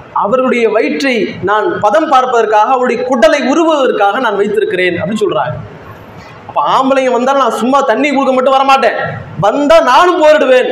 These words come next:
அப்படின்ற அளவுக்கு அவங்க நிக்கிறாங்க. ரசூலுல்லாஹி ஸல்லல்லாஹு அலைஹி வஸல்லம் அவர்கள் கடுமையான முறையில் அந்த இடத்துல சிரிக்கிறாங்க அப்படிங்கிற செய்தி நம்மால் பார்க்க முடிகிறது. இந்த அளவுக்கு அல்லாஹ்வுடைய நபிகளாரோடு வாழக்கூடிய நேரத்துல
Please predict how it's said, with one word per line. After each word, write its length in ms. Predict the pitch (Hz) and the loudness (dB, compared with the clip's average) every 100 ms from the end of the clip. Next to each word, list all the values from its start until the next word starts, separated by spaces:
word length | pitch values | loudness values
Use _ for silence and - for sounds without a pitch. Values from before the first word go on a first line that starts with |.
| 508 | -2
அப்படின்ற 300 | 208 277 240 | 0 0 0
அளவுக்கு 400 | 277 330 294 277 | 0 0 0 -2
அவங்க 200 | 233 254 | 0 -2
நிக்கிறாங்க. 260 | 262 240 | 0 2
ரசூலுல்லாஹி 440 | 302 277 262 294 285 | 2 0 0 0 0
ஸல்லல்லாஹு 40 | |
அலைஹி 60 | 254 | 0
வஸல்லம் 200 | 254 240 | 0 0
அவர்கள் 520 | 240 339 381 381 - | 0 0 0 -4 -2
கடுமையான 520 | 220 226 302 311 339 | -2 0 2 4 4
முறையில் 240 | 320 294 277 | 4 2 0
அந்த 60 | |
இடத்துல 200 | 262 294 - | 0 -2 -2
சிரிக்கிறாங்க 580 | 320 339 302 269 247 233 | -2 0 2 2 2 0
அப்படிங்கிற 200 | 254 269 | 0 -2
செய்தி 240 | 247 254 | -2 -2
நம்மால் 280 | 285 254 254 | -2 0 0
பார்க்க 240 | 254 247 247 | 0 0 -2
முடிகிறது. 420 | 269 247 175 170 151 - - | 0 0 -2 -4 -8 -10 -6
இந்த 260 | 226 302 339 | 0 4 4
அளவுக்கு 680 | 359 370 359 302 247 - - | 6 4 2 2 0 -2 -2
அல்லாஹ்வுடைய 360 | 262 294 285 254 | 4 4 4 0
நபிகளாரோடு 680 | 247 233 269 262 262 302 294 220 208 | -2 0 0 2 4 4 2 0 0
வாழக்கூடிய 400 | 202 247 233 220 | 0 2 0 0
நேரத்துல 360 | 202 190 175 | 0 -2 -2